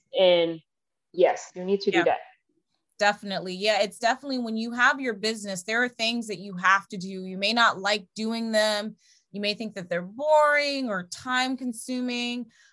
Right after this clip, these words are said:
Speaker 2: but with, you know, with patience and organizing your day, it,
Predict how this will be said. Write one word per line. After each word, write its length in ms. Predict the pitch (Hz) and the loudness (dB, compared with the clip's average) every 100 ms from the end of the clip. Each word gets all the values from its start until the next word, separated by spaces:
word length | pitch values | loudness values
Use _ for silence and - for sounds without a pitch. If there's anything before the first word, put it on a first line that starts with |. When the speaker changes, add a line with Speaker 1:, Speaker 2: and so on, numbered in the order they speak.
| _ | _
Speaker 2:
but 220 | 269 302 330 | 2 2 2
with, 240 | 359 349 _ | 0 -2 _
you 120 | 262 285 | -6 -4
know, 120 | 269 | -2
with 200 | 269 - | -4 -2
patience 540 | 285 339 359 330 - | 0 0 -4 -6 -6
and 260 | 277 247 - | -4 -4 -4
organizing 600 | 208 254 285 269 262 254 | -4 2 4 4 2 -2
your 100 | 226 | -4
day, 400 | 226 247 285 240 - | 0 0 2 0 -4
it, 180 | - | -6